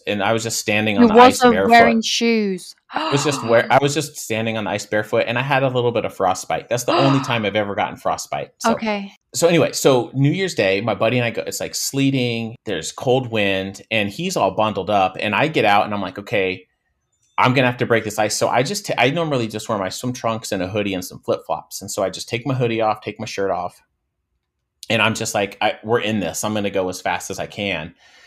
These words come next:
Speaker 1: So, because it's cold. And so I'm just out there in my shorts, you know, my swim trunks, just
Speaker 2: That's like
Speaker 1: breaking
Speaker 2: something
Speaker 1: through,
Speaker 2: out of a
Speaker 1: breaking through the
Speaker 2: movie.
Speaker 1: ice.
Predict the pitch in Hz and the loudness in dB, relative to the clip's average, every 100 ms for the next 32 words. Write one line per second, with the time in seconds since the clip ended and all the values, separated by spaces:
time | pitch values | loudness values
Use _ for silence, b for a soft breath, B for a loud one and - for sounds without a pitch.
0 | b - 131 110 - 104 107 107 - 160 | b -2 2 4 2 -2 -2 -4 -2 0
1 | 101 78 - _ _ _ - 117 - 113 | 0 -4 -12 _ _ _ -6 -4 2 4
2 | 95 127 175 - 95 110 120 104 101 87 | 4 2 0 2 2 4 4 4 2 -2
3 | 78 - 117 101 - - 101 90 87 - | -4 0 2 0 -4 -4 -2 -4 -4 -4
4 | 120 107 90 - - 98 254 349 466 - | -4 -4 -4 -6 -8 2 4 8 6 6
5 | 277 285 254 233 226 226 226 247 285 233 | 2 4 8 8 8 6 6 6 6 4
6 | - 104 104 98 | 2 0 0 -2